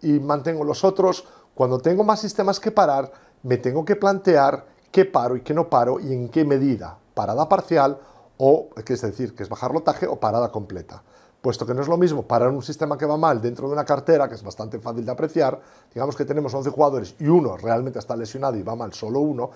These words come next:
eso es fácil de parar, pero si van mal cuatro a la vez, no es tan fácil de parar. Vale, no es como que paro los cuatro y ya está. Sobre estas tres reflexiones vamos a ba-, a basar el resto de este vídeo. Ya te digo, si te quieres convertir en un máster re-, verdadero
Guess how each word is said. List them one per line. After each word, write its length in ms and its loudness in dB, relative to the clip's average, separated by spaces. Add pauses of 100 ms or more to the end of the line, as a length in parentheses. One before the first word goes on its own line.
(180)
eso 180 0
es 80 -4
fácil 280 0
de 80 0
parar, 360 2 (300)
pero 140 0
si 120 -4
van 160 0
mal 240 2
cuatro 440 2
a 40 2
la 100 2
vez, 340 2
no 100 -6
es 80 -4
tan 160 0
fácil 300 0
de 100 -2
parar. 400 2 (600)
Vale, 220 0
no 80 -6
es 140 -6
como 220 0
que 100 -4
paro 240 4
los 160 -4
cuatro 280 0
y 60 -4
ya 80 -8
está. 260 -12
Sobre 220 -4
estas 220 -6
tres 180 -4
reflexiones 600 -2 (260)
vamos 340 0
a 60 4
ba-, 240 0
a 80 0
basar 420 2
el 120 -2
resto 300 2
de 60 2
este 180 -6
vídeo. 300 -4
Ya 160 4
te 120 6
digo, 240 -6
si 160 -10
te 80 -2
quieres 180 -4
convertir 460 2
en 100 0
un 180 -4
máster 400 0
re-, 260 -2
verdadero 560 2